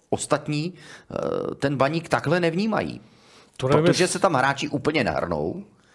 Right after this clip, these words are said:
Speaker 1: ti nejlepší, a Baník na přestupovém poli, když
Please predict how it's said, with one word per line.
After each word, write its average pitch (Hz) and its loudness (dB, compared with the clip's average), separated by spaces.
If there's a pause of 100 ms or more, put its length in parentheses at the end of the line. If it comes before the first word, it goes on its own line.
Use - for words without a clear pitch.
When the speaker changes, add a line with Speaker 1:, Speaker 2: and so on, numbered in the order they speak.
(140)
Speaker 1:
ti 92 -2
nejlepší, 87 -2 (440)
a 95 2
Baník 117 0
na 147 2
přestupovém 170 0
poli, 165 0 (200)
když - -4